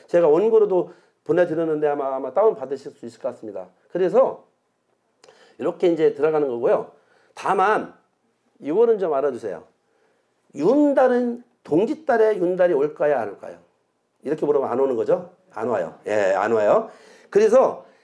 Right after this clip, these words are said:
옛날에 우리 어른들이, 예, 무식한지 안 무식한지를 실험하기 위해서 돈을 제가 백만 원을 우리 선생님한테 빌렸어요. 빌렸더니 제가 뺀지 안 갚어. 그러니까 우리 선생님이 "아, 이거는 돈 좀 갚어, 갚어. 왜 안 갚어?" 그러니까 "알았어. 내가 윤 동짓달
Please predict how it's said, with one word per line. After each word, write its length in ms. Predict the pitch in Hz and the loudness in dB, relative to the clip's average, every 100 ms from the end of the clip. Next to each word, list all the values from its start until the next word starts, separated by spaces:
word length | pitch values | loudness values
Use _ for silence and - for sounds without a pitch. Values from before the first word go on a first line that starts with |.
| _ - | _ -4
옛날에 640 | 156 220 214 214 196 95 - _ | 0 2 2 4 2 -2 -12 _
우리 200 | 147 180 | -4 0
어른들이, 800 | 160 190 185 151 170 143 90 - _ - | 2 2 2 2 2 0 -2 -10 _ -8
예, 100 | 120 | -6
무식한지 640 | 107 160 - - 196 190 196 | -6 -10 -6 -4 -2 -2 -2
안 160 | 135 | 0
무식한지를 680 | 160 170 - 156 147 147 143 - _ | -4 -8 -4 -2 2 2 0 -6 _
실험하기 600 | - - 269 202 143 127 | -14 -4 0 0 0 -2
위해서 520 | 113 107 233 131 - _ _ _ | -2 2 0 0 -6 _ _ _
돈을 320 | 143 170 147 | -2 0 0
제가 220 | 135 113 | -2 -4
백만 320 | - 123 131 | -4 -4 -2
원을 180 | 113 110 | -2 -2
우리 120 | 104 | -6
선생님한테 420 | 104 180 143 110 | -6 -4 -4 -4
빌렸어요. 640 | 98 113 110 92 135 - - _ - | -10 -10 -8 -2 0 0 -6 _ -8
빌렸더니 600 | 131 143 131 165 208 - - _ _ _ | -2 0 2 2 2 -2 -16 _ _ _
제가 240 | - 190 190 | -6 -4 -2
뺀지 340 | 294 339 330 254 | -2 0 -2 -4
안 180 | 139 | 0
갚어. 400 | 180 180 120 92 _ _ - | 0 0 -6 -14 _ _ -6
그러니까 200 | 262 233 | 2 4
우리 80 | 220 | 4
선생님이 480 | 254 220 220 226 - _ | 4 4 4 0 -6 _
"아, 100 | 202 | -2
이거는 420 | 208 247 269 233 | 0 2 2 2
돈 160 | - 233 | 2 0
좀 100 | 233 | 0
갚어, 340 | - - 208 | -6 -8 -6
갚어. 280 | 202 170 196 | -6 -8 -6
왜 100 | 170 | -2
안 120 | 151 185 | 0 0
갚어?" 300 | 185 220 196 | 0 2 2
그러니까 460 | 170 143 165 127 - | 0 0 -2 -4 -12
"알았어. 640 | - 110 147 - 160 120 113 | -10 -6 -6 -4 -4 -4 -4
내가 260 | 117 107 | -4 -6
윤 200 | 101 127 | -6 -8
동짓달 460 | 123 120 147 120 | -8 -8 -4 -4